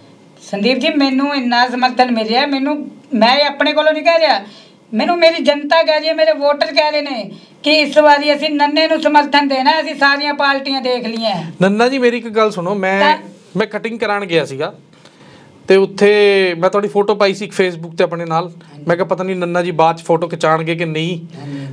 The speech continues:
Speaker 2: ਤੇ ਮੈਂ photo ਖਿਚਾ ਕੇ ਆਪਣੀ ਸੋਸ਼ਲ ਮੀਡੀਆ 'ਤੇ ਪਾਈ ਸੀ, ਤੇ ਉਹ ਮੈਨੂੰ ਪੁੱਛ ਰਹੇ ਸੀਗੇ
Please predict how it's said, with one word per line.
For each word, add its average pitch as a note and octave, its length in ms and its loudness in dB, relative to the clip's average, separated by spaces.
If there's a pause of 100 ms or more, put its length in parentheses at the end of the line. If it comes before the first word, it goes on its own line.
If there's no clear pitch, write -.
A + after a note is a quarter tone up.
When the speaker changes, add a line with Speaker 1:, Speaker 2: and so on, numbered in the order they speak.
Speaker 2:
ਤੇ E3+ 120 6
ਮੈਂ E3+ 180 2 (120)
photo E3+ 240 2
ਖਿਚਾ E3 320 2
ਕੇ E3+ 120 -2
ਆਪਣੀ E3 420 -4 (600)
ਸੋਸ਼ਲ E3 320 2
ਮੀਡੀਆ E3 300 0
'ਤੇ E3 80 2
ਪਾਈ D#3+ 240 2
ਸੀ, E3+ 220 -6
ਤੇ E3 260 2
ਉਹ E3+ 140 0
ਮੈਨੂੰ G3 180 0
ਪੁੱਛ G#3+ 180 0
ਰਹੇ A3 120 0
ਸੀਗੇ C3+ 340 -10